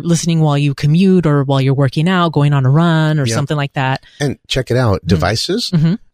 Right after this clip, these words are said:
Speaker 2: Most of our listeners are using Apple products, iPhones,
Speaker 1: Mm.
Speaker 2: iPads.
Speaker 1: Yeah.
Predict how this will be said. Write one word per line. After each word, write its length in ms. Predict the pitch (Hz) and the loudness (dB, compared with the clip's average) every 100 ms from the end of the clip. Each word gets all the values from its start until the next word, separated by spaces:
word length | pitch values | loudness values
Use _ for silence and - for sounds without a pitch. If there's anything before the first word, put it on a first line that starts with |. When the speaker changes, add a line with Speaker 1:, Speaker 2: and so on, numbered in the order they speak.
| - | -4
Speaker 2:
Most 400 | 95 98 117 - | 0 0 0 0
of 80 | 151 | 0
our 80 | |
listeners 440 | 123 127 - 110 98 | 0 0 -2 -2 0
are 60 | |
using 580 | 92 98 95 104 98 98 - | 0 0 0 0 0 -2 -4
Apple 260 | 104 104 95 | -6 -2 -4
products, 600 | - 76 71 - - - - _ _ _ _ | -2 -4 -6 -8 -10 -10 -16 _ _ _ _
iPhones, 760 | 90 110 - 127 120 120 123 - - | -6 -4 0 0 2 2 0 -4 -4
Speaker 1:
Mm. 140 | 95 | -6
Speaker 2:
iPads. 580 | - 95 82 73 67 - | -4 -2 -2 -4 -6 -4
Speaker 1:
Yeah. 160 | 175 | -4